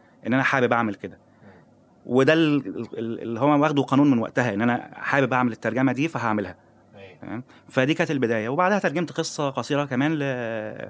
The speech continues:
Speaker 1: لريتشارد ماثيسون، كانت، آه، بعنوان على ما أذكر كانت انتهاك.
Speaker 2: أيوة.
Speaker 1: تمام؟ قصة قصيرة نزلت في كتيب صغير.
Speaker 2: المترجم.
Speaker 1: آه.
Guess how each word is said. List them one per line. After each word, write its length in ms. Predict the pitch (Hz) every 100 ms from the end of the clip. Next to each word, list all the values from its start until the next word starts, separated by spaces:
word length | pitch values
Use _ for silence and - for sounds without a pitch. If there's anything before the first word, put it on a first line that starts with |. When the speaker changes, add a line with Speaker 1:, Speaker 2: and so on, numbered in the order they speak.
| - _ -
Speaker 1:
لريتشارد 300 | 139 139 120
ماثيسون، 400 | 131 156 165 190 _ - - _
كانت، 260 | - - 113
آه، 280 | 104 98
بعنوان 720 | 101 107 110 117 131 135 113 - -
على 160 | - 117
ما 160 | 113 139
أذكر 360 | - 139 139 139 _ _ _ _ -
كانت 240 | 131 135
انتهاك. 520 | 120 120 120 - - _ - - -
Speaker 2:
أيوة. 180 | - 87 - _ -
Speaker 1:
تمام؟ 180 | 101 - - - - -
قصة 220 | 196 160
قصيرة 460 | 143 165 170 170
نزلت 240 | 160 151 143
في 80 | 127
كتيب 340 | 139 147 139
صغير. 420 | 113 123 123 110 -
Speaker 2:
المترجم. 500 | 101 95 104 85 80 -
Speaker 1:
آه. 160 | 110